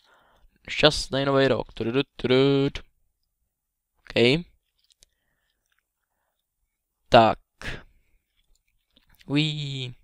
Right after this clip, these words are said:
Uí, uí. Wo, wo.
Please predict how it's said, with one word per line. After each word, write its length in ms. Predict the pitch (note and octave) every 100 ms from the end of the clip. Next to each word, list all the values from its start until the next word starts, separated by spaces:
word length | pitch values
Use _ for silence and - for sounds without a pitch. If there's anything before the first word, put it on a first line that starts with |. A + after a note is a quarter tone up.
| _ _ _ _ _ _ _ _ _ _ _ _ _ _ _ _ -
Uí, 200 | C#3+ E3
uí. 420 | D#3+ D#3 D#3 D#3+ - _ _ _ _ _ _ _ _ _ _ _ _ _ _ _ _ _ _ _
Wo, 100 | B2+
wo. 320 | B2 A2+ A2+